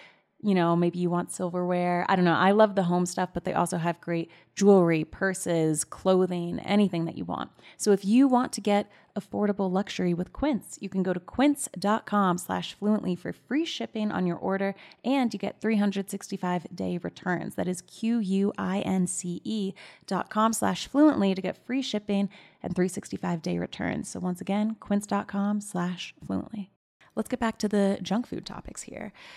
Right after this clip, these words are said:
So anyway, the Kardashians were basically talking about this, how the theory is sexist. And something that Khloe was saying is,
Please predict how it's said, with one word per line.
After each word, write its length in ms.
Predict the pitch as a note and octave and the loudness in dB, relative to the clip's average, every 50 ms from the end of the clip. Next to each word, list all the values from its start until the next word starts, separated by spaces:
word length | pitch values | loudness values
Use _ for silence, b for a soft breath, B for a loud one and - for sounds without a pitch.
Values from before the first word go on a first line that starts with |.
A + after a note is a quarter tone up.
| B B B B B | B B B B B
So 140 | - C4+ - | 4 4 6
anyway, 340 | - D4 D#4 C#4+ A3+ G#3 | 8 8 8 10 10 8
the 80 | G3 G#3 | 8 6
Kardashians 600 | - G#3+ A3 G#3+ A3 B3 B3 - C4+ C4 B3+ A3+ | 4 4 4 6 6 4 2 0 0 0 0 0
were 80 | A3 G#3+ | -2 -2
basically 400 | - A3 G#3 - A3+ - A#3 A3 | -2 -2 -2 -2 -2 -2 -2 0
talking 380 | - G3 G#3+ C4+ - A#3 F3 | 2 2 2 2 2 0 -2
about 260 | - - - - - | -2 -4 -6 -8 -8
this, 140 | - F3+ - | -8 -8 -6
how 80 | - E3+ | -6 -2
the 140 | D3+ F3 - | -2 -2 -4
theory 320 | - F3 F3 F3 F3 F3 | -2 -2 0 2 0 0
is 200 | - - E3+ D3+ | 0 -2 -4 -4
sexist. 720 | - - F3+ F#3+ - - - - - - F3 - - - | -4 -6 -6 -6 -6 -8 -10 -8 -8 -10 -10 -12 -10 -8
And 160 | - F3 D#3 | -6 -6 -6
something 240 | - E3+ - F#3 F3 | -6 -8 -8 -6 -6
that 160 | E3 E3+ - | -6 -6 -8
Khloe 300 | - - F3+ F3 F3 E3 | -6 -4 -2 0 0 0
was 120 | E3 E3+ - | -2 -4 -4
saying 360 | - D#3 D#3 D#3 D#3 D#3+ - | -4 -2 -2 0 0 -2 -2
is, 280 | - D#3+ D#3+ D3+ C#3+ | -2 -2 -4 -4 -6